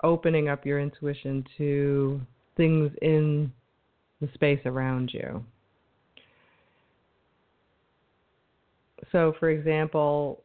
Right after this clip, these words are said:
you might have opportunities to do this all the time. For example, if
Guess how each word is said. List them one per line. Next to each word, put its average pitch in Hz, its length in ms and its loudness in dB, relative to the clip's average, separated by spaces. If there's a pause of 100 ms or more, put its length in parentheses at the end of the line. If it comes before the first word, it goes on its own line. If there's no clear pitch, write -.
(140)
you 180 160 -2
might 175 220 2
have 180 180 2
opportunities 156 500 -2 (120)
to - 40 -18
do 147 140 -2
this 139 200 -6
all 139 160 -4
the 135 140 -8
time. 151 600 2
For 151 100 -2
example, 143 560 -4
if 139 100 -6